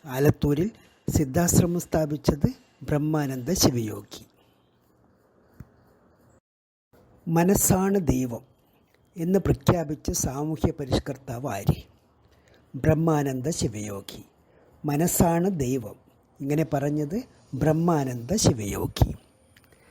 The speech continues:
നിരീശ്വരവാദികളുടെ ഗുരു എന്നറിയപ്പെട്ട സാമൂഹ്യ പരിഷ്കർത്താവ് ആര്?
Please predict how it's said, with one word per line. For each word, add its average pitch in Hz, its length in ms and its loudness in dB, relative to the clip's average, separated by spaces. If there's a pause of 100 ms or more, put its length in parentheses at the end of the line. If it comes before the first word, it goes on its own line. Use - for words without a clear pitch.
(520)
നിരീശ്വരവാദികളുടെ 180 1300 4
ഗുരു 143 420 0 (640)
എന്നറിയപ്പെട്ട 170 680 6
സാമൂഹ്യ 151 540 4
പരിഷ്കർത്താവ് 139 760 -2
ആര്? 104 300 2